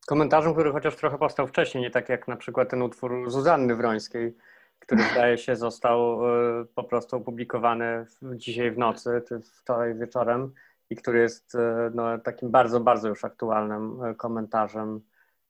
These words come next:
Speaker 1: e, a też utworem o tytule właśnie Krzyk, zaskakującym zbiegiem okoliczności. Ale są też, e, w tym koncercie bardzo różne właśnie te oblicza pokazane, mm, kobiecości, dziewczynskości. Są też oblicza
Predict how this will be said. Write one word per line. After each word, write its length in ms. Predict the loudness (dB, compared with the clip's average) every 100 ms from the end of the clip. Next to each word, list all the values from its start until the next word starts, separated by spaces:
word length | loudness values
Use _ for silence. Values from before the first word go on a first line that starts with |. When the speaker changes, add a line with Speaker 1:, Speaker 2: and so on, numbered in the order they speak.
| -6
Speaker 1:
e, 220 | 0 0
a 160 | 2 0
też 280 | 2 0 0
utworem 480 | -2 2 2 0 -4
o 60 |
tytule 560 | -8 -10 -6 -4 -2 -4
właśnie 320 | -8 -8 -8 -10
Krzyk, 500 | 0 2 2 -2 _ -20 -20 _ -12
zaskakującym 800 | -10 -8 -8 -2 0 0 -4 -8
zbiegiem 400 | -2 0 0 -2
okoliczności. 880 | -2 -4 -4 -2 -2 -4 -12 -12 _ _ _ -2
Ale 180 | 2 4
są 160 | 4
też, 260 | 2 -4 2
e, 220 | 6 6
w 60 | 4
tym 200 | 0 2
koncercie 640 | 0 2 0 2 4 4 2 -8
bardzo 340 | 0 0 4 2
różne 320 | 4 2 0
właśnie 220 | 0 0
te 160 | 0 0
oblicza 380 | -2 -8 -8
pokazane, 680 | -8 -4 -2 -2 -2 0 0
mm, 600 | -4 -8 -8 -6 -4 -6
kobiecości, 680 | -6 -6 -6 0 0 0 -2
dziewczynskości. 880 | -2 -2 -6 -6 2 4 2 -2 -6
Są 160 | -6
też 180 | -6 -4
oblicza 640 | -6 -6 0 4 6 4